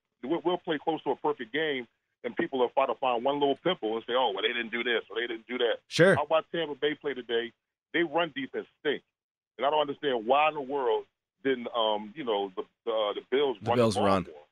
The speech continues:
Speaker 1: You know what I'm saying? That's when
Speaker 2: Mm-hmm.
Speaker 1: they started running the ball more, and then they allowed Josh Allen to run the ball. That's when he started gouging them and able to find, um, you know, uh, the, the wide receivers open, and, um,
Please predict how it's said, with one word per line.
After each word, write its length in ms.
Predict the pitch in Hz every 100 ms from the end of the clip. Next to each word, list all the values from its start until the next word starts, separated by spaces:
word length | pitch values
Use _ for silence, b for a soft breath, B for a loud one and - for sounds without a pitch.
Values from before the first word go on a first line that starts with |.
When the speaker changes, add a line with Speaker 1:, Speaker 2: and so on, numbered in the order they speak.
| _ _ _ _ _
Speaker 1:
You 60 | 139
know 60 | 170
what 60 | 160
I'm 60 | -
saying? 100 | 143
That's 140 | 165 -
when 140 | 135
Speaker 2:
Mm-hmm. 160 | 131 151
Speaker 1:
they 40 | 190
started 220 | 170 147
running 200 | 156 143
the 60 | 127
ball 320 | 151 190 202
more, 220 | 131 120 120
and 80 | 120
then 80 | 131
they 120 | 135
allowed 400 | 123 127 135 127 120
Josh 220 | 127 127 -
Allen 220 | 131 185 139
to 40 |
run 200 | 113 113
the 100 | 110
ball. 320 | 110 110 117 - _ -
That's 120 | 151 151
when 100 | 143
he 60 |
started 240 | - 143 113
gouging 320 | 131 185 151
them 160 | 135 127
and 80 |
able 160 | 147 131
to 100 | 131
find, 440 | 151 180 196 170 123 _ _ _ -
um, 340 | 113 104 101 120
you 80 |
know, 180 | 123 110
uh, 280 | 107 101 95 87 -
the, 120 | 113
the 80 | 107
wide 200 | 120 117
receivers 380 | 110 139 117 107
open, 300 | 120 113 101
and, 180 | 92 87 _ _ _ 107
um, 220 | 104 98